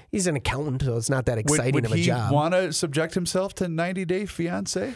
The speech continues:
Speaker 1: But I don't know. It's, some of these gals are beautiful. They just need to figure out how to
Speaker 2: But,
Speaker 1: get to America.
Speaker 2: but doesn't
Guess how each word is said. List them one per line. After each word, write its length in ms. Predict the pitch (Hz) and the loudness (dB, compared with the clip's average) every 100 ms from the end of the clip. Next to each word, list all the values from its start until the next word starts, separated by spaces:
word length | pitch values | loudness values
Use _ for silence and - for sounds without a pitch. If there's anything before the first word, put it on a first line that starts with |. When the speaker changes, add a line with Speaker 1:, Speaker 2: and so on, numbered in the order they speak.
| - | -2
Speaker 1:
But 100 | 339 | -2
I 20 | |
don't 180 | 466 440 | 0 2
know. 320 | 226 320 381 - - | 2 2 0 -4 -6
It's, 100 | 196 | 0
some 180 | - 339 | 2 2
of 40 | |
these 160 | 349 254 | 0 0
gals 300 | 254 277 247 | 0 0 0
are 100 | 185 175 _ - | -2 -6 _ 0
beautiful. 500 | 320 415 - 156 113 | 2 4 4 2 4
They 140 | 165 | 2
just 160 | 196 220 | 0 0
need 160 | 226 220 | 0 2
to 180 | 185 - - - | 2 0 -14 -18
figure 420 | - - 269 262 | -2 2 2 4
out 160 | 233 226 | 4 4
how 60 | 214 | 2
to 100 | 196 | 4
Speaker 2:
But, 20 | 214 | 4
Speaker 1:
get 80 | - | 4
to 100 | 220 | 2
America. 420 | 233 240 240 262 | 4 4 4 4
Speaker 2:
but 60 | 262 | 4
doesn't 320 | 262 294 | 4 -2